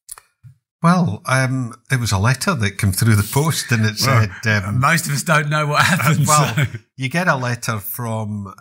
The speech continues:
Speaker 1: uh, I believe it was from Downing Street, and it, it says that, um, they, it,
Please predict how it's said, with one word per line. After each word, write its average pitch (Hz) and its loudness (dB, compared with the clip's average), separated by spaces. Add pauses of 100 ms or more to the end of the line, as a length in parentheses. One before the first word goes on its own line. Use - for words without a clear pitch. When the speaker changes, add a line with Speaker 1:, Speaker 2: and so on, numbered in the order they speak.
Speaker 1:
uh, 95 -2 (440)
I 107 -8
believe 170 -6
it 196 -8
was 190 -10
from 87 -4 (360)
Downing 131 -2
Street, - -8 (360)
and 101 0
it, 98 -2
it 101 -2
says 101 0
that, - -6
um, 90 -2 (580)
they, 98 0 (260)
it, 131 0